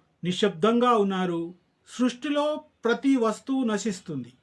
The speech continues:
మీరు మాత్రం మీ జీవిత ధ్యేయాన్ని సాధించాలి, నిరంతరం సాధన చేయండి" అని తథాగతుని చివరి మాటలు. సమాధి స్థితిలోకి వెళ్ళిపోయి శ్వాస విడిచాడు. ఇంతటితో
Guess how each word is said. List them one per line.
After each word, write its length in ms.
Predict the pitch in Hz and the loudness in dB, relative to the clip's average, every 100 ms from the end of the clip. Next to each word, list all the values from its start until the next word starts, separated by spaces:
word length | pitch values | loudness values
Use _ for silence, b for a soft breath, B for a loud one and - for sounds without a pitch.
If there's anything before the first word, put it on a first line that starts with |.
| _ _ _ _ - | _ _ _ _ 0
మీరు 220 | 190 269 | 2 4
మాత్రం 580 | 277 285 285 311 320 285 | 4 4 2 0 2 4
మీ 200 | 254 233 | 4 4
జీవిత 420 | 151 202 254 277 | 0 0 2 2
ధ్యేయాన్ని 720 | 233 139 220 240 240 226 220 | 0 2 4 4 4 2 0
సాధించాలి, 800 | - 190 208 220 208 202 208 233 - _ _ _ 160 | 0 0 2 0 0 0 0 -4 -10 _ _ _ 2
నిరంతరం 640 | 185 240 254 247 240 202 | 6 6 6 4 4 2
సాధన 380 | - 180 208 240 | 0 2 4 4
చేయండి" 680 | 226 220 214 208 214 226 - _ _ _ _ | 4 4 2 0 -4 -6 -12 _ _ _ _
అని 560 | 151 190 220 170 170 185 196 _ _ _ _ - | -2 2 2 0 -4 -8 -10 _ _ _ _ -2
తథాగతుని 800 | 165 233 269 247 214 202 220 240 | 2 4 4 2 0 -4 -4 -4
చివరి 400 | - 196 233 240 | -4 4 6 6
మాటలు. 380 | 175 135 - _ _ _ _ _ _ _ _ _ _ _ | 2 -6 -12 _ _ _ _ _ _ _ _ _ _ _
సమాధి 460 | - 196 226 233 202 | 0 2 4 2 0
స్థితిలోకి 540 | 185 196 185 196 185 | -4 -4 0 0 2
వెళ్ళిపోయి 540 | 165 165 170 185 214 233 _ _ _ _ | -2 -4 0 0 0 -4 _ _ _ _
శ్వాస 420 | - 190 190 214 | -10 0 2 2
విడిచాడు. 680 | 220 190 180 - 185 180 143 - _ _ _ _ _ _ _ | 2 0 0 0 2 0 -4 -12 _ _ _ _ _ _ _
ఇంతటితో 840 | 226 254 277 269 269 220 180 180 202 | -2 0 0 -2 0 0 0 -6 -10